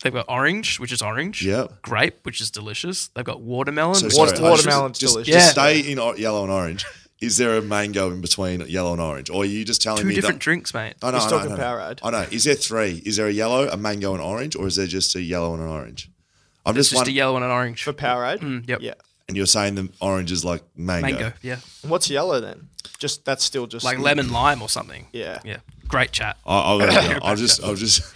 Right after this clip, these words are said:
Speaker 2: I'll just pat it a little bit so Alex's
Speaker 1: <laughs> Yeah.
Speaker 2: throat calms down a
Speaker 3: Yeah.
Speaker 2: little bit. But like, I, I will like to take this offline with you. I, I d-, I don't agree with you. Just want you to know that.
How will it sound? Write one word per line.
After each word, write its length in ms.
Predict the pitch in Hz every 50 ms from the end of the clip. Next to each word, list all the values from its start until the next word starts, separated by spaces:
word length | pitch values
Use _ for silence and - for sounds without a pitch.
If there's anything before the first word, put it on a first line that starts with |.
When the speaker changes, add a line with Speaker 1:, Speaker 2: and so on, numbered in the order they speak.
| - 101
Speaker 2:
I'll 60 | 101
just 200 | 98 123 120 -
pat 220 | - 95 98 98 90
it 80 | 92
a 40 | 92
little 200 | 87 87 90 87
bit 220 | 78 85 78 - -
so 100 | - -
Alex's 560 | 82 90 87 82 82 - - - - 151 -
Speaker 1:
<laughs> 0 |
Yeah. 80 | - - - - - 85
Speaker 2:
throat 440 | 95 85 - - 98 92 85 - -
calms 280 | - 110 98 92 92 -
down 240 | - 87 - 113 101
a 20 |
Speaker 3:
Yeah. 60 | 85
Speaker 2:
little 160 | 80 87 87
bit. 180 | 78 90 90 - - - - - - -
But 320 | - - 57 - - - -
like, 180 | 104 117 104
I, 120 | 92 110 -
I 180 | - - 117 120
will 220 | 120 123 123 123
like 160 | 120 123 110
to 60 | 90 92
take 220 | - 101 98 -
this 140 | 95 92 -
offline 460 | - - 87 85 - - 85 82 80
with 140 | 78 78 78
you. 200 | 76 69 - - - _ _ _ _ _
I, 160 | - - -
I 40 | 92
d-, 100 | 85 87
I 80 | 78 78
don't 240 | - 92 90 87 82
agree 220 | 76 78 78 76
with 140 | 71 71 62
you. 60 | 73
Just 180 | 80 - - -
want 200 | 80 73 - -
you 80 | 76
to 80 | 71 69
know 80 | 62 60
that. 160 | 58 53 -